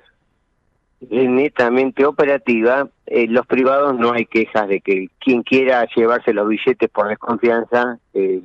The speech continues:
le hayan dicho, "No podés". Con lo cual, eh, por un lado, eh, eh, están tapando todo est-, este clima de inestabilidad,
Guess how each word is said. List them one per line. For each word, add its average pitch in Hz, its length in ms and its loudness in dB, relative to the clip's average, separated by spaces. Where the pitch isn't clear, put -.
le 110 180 0
hayan 107 280 -6
dicho, 110 340 -2
"No 101 120 -6
podés". 107 380 0
Con 214 220 0
lo 220 140 0
cual, 175 500 0
eh, 117 520 2
por 135 200 0
un 139 100 2
lado, 165 240 2
eh, 139 100 -6
eh, 123 520 0
están 160 400 0
tapando 127 760 0
todo 156 240 0
est-, 147 120 -4
este 143 280 2
clima 127 460 0
de 107 220 0
inestabilidad, 147 880 0